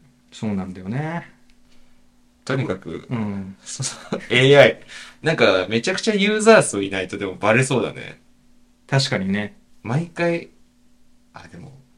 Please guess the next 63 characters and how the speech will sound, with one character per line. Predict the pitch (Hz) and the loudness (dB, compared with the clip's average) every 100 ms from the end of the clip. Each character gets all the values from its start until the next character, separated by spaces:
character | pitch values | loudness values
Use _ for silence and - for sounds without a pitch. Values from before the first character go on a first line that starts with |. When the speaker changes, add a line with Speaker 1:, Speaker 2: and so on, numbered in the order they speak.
| _ _ | _ _
Speaker 2:
バ | 98 | -10
レ | 101 | -6
な | 139 - | -6 -6
い | |
か、 | - - _ _ _ | -12 -18 _ _ _
普 | - | -20
通 | - 117 | -20 -18
に。 | - - _ _ _ _ _ 101 | -20 -20 _ _ _ _ _ -8
Speaker 1:
う | |
ー | 110 | -4
ん。 | 104 104 98 98 95 92 | -2 -2 0 -2 -4 -4
あ、 | 123 | -4
な | 127 | -2
ん | 107 | -4
か | |
そ | 98 104 | -6 -6
う、 | 95 95 - - - - - | -6 -8 -12 -20 -20 -20 -8
「本 | 143 170 | -8 -4
当 | 190 | 0
に | 185 165 - - | 0 -2 -12 -20
こ | - 147 | -12 -10
ん | |
な | 160 | -8
人 | 160 156 | -8 -6
と | |
マ | 104 107 | -4 -6
ッ | |
チ | - 139 | -6 -4
ン | |
グ | 139 | -2
し | 135 | -2
て | 160 | -6
ん | - | -8
の？」 | - | -14
っ | - - | -20 -20
て | - - - - - - | -18 -18 -20 -14 -10 -8
<laughs> | 151 - - - - | -8 -12 -20 -16 -4
思 | 127 165 | 0 2
わ | - 202 185 | 8 12 12
れ | 170 | 10
る。 | - 123 - - - - - - | 6 2 0 -8 -12 -14 -14 -6
Speaker 2:
す | 294 | 0
ぐ | 277 | 2
バ | 117 117 | 4 6
レ | 117 | 6
ん | 117 | 4
じ | 120 | 0
ゃ | 104 | 0
ん、 | |
で | 98 | -4
も。 | - - - - _ _ | -10 -14 -20 -20 _ _
Speaker 1:
す | - - 196 | -8 -4 -2
ぐ | 139 | -2
バ | 131 | 0
レ | 180 | 4
ん | 190 | 4
の | 135 | 2
か | 123 | -2
な。 | 131 139 143 143 143 135 135 _ _ _ _ | -2 -4 -6 -12 -16 -20 -20 _ _ _ _
そ | - - | -18 -10
れ | 143 | -8
を | 151 147 | -6 -6
ね、 | 139 113 101 95 | -4 -6 -6 -8